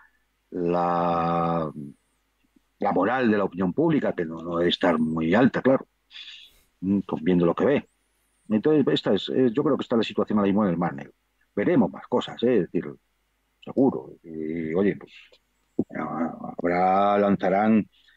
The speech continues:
eh, como el otro día, pues toda una serie de misiles y, y de drones y de, y de drones submarinos, o sea, acuáticos,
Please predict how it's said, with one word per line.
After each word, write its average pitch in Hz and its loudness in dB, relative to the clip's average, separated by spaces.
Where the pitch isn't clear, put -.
eh, 117 2
como 110 2
el 113 2
otro 117 0
día, 151 2
pues 120 -6
toda 107 -2
una 98 0
serie 110 2
de 110 2
misiles 127 0
y, 104 0
y 101 0
de 101 0
drones 131 0
y 113 0
de, 101 2
y 110 -4
de 104 0
drones 110 0
submarinos, 156 0
o 107 -4
sea, 101 -2
acuáticos, 165 -2